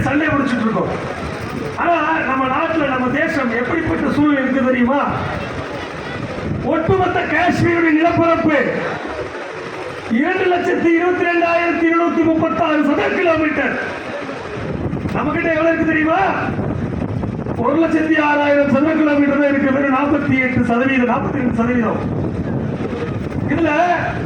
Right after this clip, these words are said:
நம்முடைய எதிரி நாடு பாகிஸ்தான் கிட்டத்தட்ட எழுபத்தி ரெண்டாயிரம் சதுர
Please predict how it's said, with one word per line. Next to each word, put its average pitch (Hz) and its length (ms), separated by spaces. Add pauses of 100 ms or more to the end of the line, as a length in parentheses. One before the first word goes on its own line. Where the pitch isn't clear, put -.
(500)
நம்முடைய 311 360
எதிரி 370 260
நாடு 370 280 (680)
பாகிஸ்தான் 339 680 (1200)
கிட்டத்தட்ட 349 420 (100)
எழுபத்தி 370 320
ரெண்டாயிரம் 349 440
சதுர 349 160